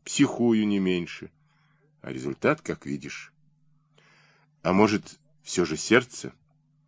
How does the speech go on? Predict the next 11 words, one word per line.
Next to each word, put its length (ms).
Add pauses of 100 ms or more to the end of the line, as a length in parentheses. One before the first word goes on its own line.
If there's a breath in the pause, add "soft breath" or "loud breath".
«Все 300
может 340
быть», — 440
сказал 420
Завалишин. 600 (880 soft breath)
«А 100
может, 300
сама 340
природа 540
так 300
запроектировала. 1000